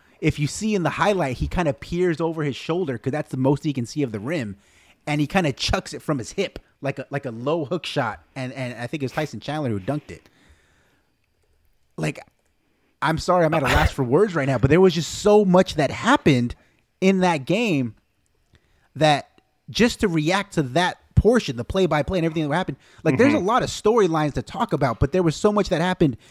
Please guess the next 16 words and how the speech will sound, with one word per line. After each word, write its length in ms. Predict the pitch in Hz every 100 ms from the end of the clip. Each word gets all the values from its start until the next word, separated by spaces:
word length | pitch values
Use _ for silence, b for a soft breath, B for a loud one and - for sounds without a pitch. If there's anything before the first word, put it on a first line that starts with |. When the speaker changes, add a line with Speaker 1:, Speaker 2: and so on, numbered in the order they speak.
| b b -
Speaker 1:
in 200 | 185 175
that 220 | 160 -
thirty 260 | 170 160 139
seconds 480 | - 175 147 123
that 180 | 123 135
it, 140 | 139 135
it's 180 | 139 117
just, 200 | 135 -
we 120 | 127
had 160 | 143 147
to 60 |
get 140 | 120 139
it 100 | 127
out 280 | 120 92 -
Speaker 2:
Yeah. 40 |
Speaker 1:
immediately. 520 | 123 135 110 90 78